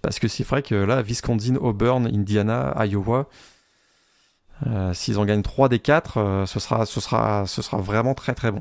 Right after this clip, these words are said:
S'ils gagnent les quatre, là, ce sera vraiment très costaud avec ce match donc, du trente octobre, euh, à,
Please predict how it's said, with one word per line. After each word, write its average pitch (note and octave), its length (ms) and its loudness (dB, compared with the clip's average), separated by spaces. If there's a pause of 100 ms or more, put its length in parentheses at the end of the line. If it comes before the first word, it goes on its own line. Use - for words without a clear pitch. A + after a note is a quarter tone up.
S'ils - 160 -6
gagnent G#3 120 2
les G#3 100 0
quatre, - 260 0
là, A#2+ 80 -2
ce - 120 -8
sera - 200 -4
vraiment G#2+ 240 -2
très - 180 -2
costaud C3+ 380 0
avec G#2 220 0
ce - 80 2
match A2+ 260 0
donc, A2 120 0
du G2+ 100 -4
trente - 240 0
octobre, A2 360 0
euh, F#2+ 240 2 (840)
à, - 460 -2